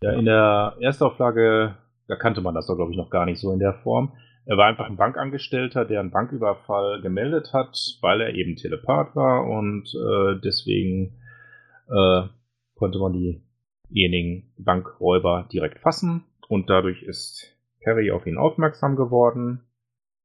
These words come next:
und hat ihn sich gleich eingesackt. Hier ist es ein bisschen anders.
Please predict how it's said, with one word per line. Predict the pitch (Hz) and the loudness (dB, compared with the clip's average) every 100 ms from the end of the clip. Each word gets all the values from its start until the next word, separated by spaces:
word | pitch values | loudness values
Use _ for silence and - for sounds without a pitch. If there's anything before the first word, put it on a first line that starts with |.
| _ | _
und | 110 104 104 98 92 90 - - - | -2 2 2 2 0 -2 -6 -10 -8
hat | - | -6
ihn | 87 | -4
sich | 87 82 - - - | -4 -4 -6 -10 -2
gleich | 82 85 - - - _ _ _ | 2 2 -2 -12 -18 _ _ _
eingesackt. | - 87 85 76 - - - - _ _ _ | -8 -4 -4 -4 -8 -10 -18 -20 _ _ _
Hier | 107 127 | -2 -2
ist | 101 | -2
es | 95 | -4
ein | 90 | -4
bisschen | 80 85 | -4 -2
anders. | 101 190 262 262 - - | 0 0 -2 -6 -10 -18